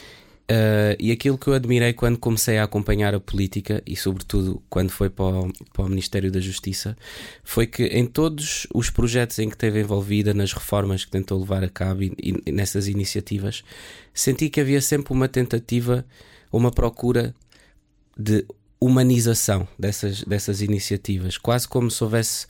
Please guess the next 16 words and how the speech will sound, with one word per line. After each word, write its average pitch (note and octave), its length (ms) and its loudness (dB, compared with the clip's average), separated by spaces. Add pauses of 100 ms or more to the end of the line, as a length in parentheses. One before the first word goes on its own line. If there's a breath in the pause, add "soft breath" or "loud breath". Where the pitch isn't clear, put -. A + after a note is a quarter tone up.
(380 loud breath)
como A#2+ 200 2
se - 60 2
estivesse B2 280 2
sempre B2 240 0
a - 20 2
fazer A#2 360 2
um A#2 120 4
exercício A2+ 600 2
de A2 80 4
empatia G#2 480 0
para G2+ 180 -2
com G2 140 -4
as G2 100 -4
pessoas, G2 380 -2
por G2 120 -4
exemplo, F#2+ 440 0